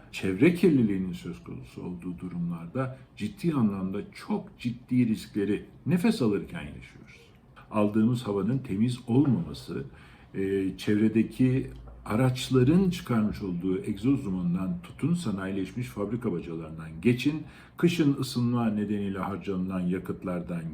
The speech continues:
gidin ve havadaki her türlü atıkların nedeniyle bulaşmış olan her türlü kirli maddeleri soluyoruz. Bunları gözümüzle görmediğimiz için zaten bunları değerlendirme şansına sahip çıkmıyor, çıkamıyoruz.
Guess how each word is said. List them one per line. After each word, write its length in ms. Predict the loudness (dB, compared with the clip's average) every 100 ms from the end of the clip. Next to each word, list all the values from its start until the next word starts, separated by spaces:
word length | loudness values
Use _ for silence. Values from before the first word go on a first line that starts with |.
| 4
gidin 460 | 6 6 6 6 2 -8 -16 -2
ve 200 | 0 0 -6
havadaki 960 | -4 -2 0 0 0 0 4 4 4 -4 -16 -8
her 360 | -4 -4 -4 -2
türlü 480 | 0 2 2 2 0
atıkların 560 | -6 -8 -8 0 2 2 4
nedeniyle 580 | 4 6 6 6 4 2
bulaşmış 540 | 2 2 -2 -6 -2
olan 220 | -2 -2 -4
her 220 | -4 -6
türlü 200 | -8 -10
kirli 220 | -6 -4 -2
maddeleri 600 | -2 -2 -2 0 0 0 -8
soluyoruz. 480 | -10 -2 2 2 0 -4
Bunları 240 | -4 -4
gözümüzle 540 | 2 2 4 2 2 2
görmediğimiz 720 | 4 6 6 6 4 2 -2
için 320 | 0 2 2 -6 -16
zaten 480 | 2 2 4 2 2
bunları 320 | 2 2 2
değerlendirme 600 | 0 0 0 0 0 0
şansına 440 | 0 -6 -6 -6 -6
sahip 360 | -6 -8 -8
çıkmıyor, 340 | -12 -6 -6 -6 -10 -18
çıkamıyoruz. 720 | -2 2 2 0 -8 -20